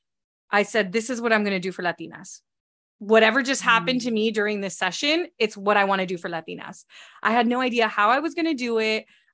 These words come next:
Speaker 1: I literally, I almost feel like ignorance is bliss. I feel like if I know now, if I knew then what I know now about the coaching industry, I would have totally gotten in my own way about it,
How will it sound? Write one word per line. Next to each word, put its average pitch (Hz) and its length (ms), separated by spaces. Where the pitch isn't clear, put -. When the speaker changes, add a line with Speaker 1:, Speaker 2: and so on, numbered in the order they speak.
Speaker 1:
I 214 180
literally, 247 500
I 208 160
almost 233 300
feel 226 160
like 202 240
ignorance 214 500
is 185 140
bliss. 175 480
I 208 80
feel 220 180
like 269 140
if 269 160
I 214 80
know 196 240
now, 190 680
if 226 160
I 233 120
knew 240 260
then 226 240
what 240 100
I 196 100
know 190 160
now 180 220
about 196 220
the - 80
coaching 180 340
industry, 285 480
I 269 60
would 208 100
have 190 100
totally 202 380
gotten 180 300
in 185 100
my 175 160
own 175 160
way 165 200
about 254 280
it, 320 180